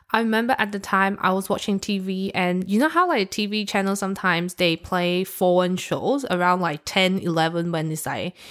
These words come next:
like, after peak hour just to kill time.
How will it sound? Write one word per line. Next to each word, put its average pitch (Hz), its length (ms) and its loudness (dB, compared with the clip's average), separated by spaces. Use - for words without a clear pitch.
like, 107 400 -8
after 208 300 2
peak 208 260 0
hour 165 640 2
just - 300 -2
to 175 380 -2
kill 226 180 2
time. 220 480 -2